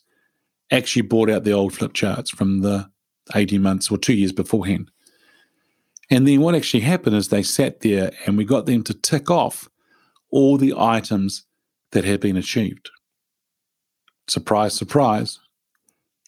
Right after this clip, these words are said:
everything was ticked off except for two items. What they realized was a huge insight for them.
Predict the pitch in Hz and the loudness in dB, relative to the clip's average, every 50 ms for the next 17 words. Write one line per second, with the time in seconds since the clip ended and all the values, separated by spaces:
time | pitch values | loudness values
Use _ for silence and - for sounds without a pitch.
0 | _ _ - 135 127 120 117 - 113 104 95 95 - - - - - - - 120 | _ _ 0 2 2 2 2 0 0 -2 0 -2 -4 -4 -6 -8 -8 -2 0 0
1 | 101 - - 95 - - - 85 - - 98 - - 104 92 90 90 90 - - | 0 0 -4 -8 -8 -4 -6 -6 -6 -8 -12 -6 -4 -2 -2 -2 -2 -4 -8 -12
2 | 104 - - - _ _ _ _ _ _ _ _ _ _ _ _ _ _ _ _ | -14 -14 -16 -16 _ _ _ _ _ _ _ _ _ _ _ _ _ _ _ _
3 | _ _ _ _ _ _ _ _ _ _ _ _ _ - - 143 147 - - 117 | _ _ _ _ _ _ _ _ _ _ _ _ _ 2 2 2 2 2 0 2
4 | 104 95 95 143 185 175 123 107 90 92 92 101 - - - - - _ _ _ | 2 4 4 4 4 4 2 0 -2 -2 -4 -6 -10 -12 -16 -18 -20 _ _ _
5 | _ _ _ _ _ _ _ _ 113 107 95 110 107 92 - - - - 127 120 | _ _ _ _ _ _ _ _ -2 0 0 0 -2 -2 -4 -8 -2 0 2 2
6 | 117 113 110 110 107 - - _ - 135 120 113 - - - 95 87 - - - | 4 2 2 0 -2 -8 -14 _ -2 0 0 0 0 -2 -4 -4 -4 -6 -8 -12
7 | - - - - 85 90 92 85 82 90 | -18 -10 -8 -4 -2 0 0 -2 -4 -8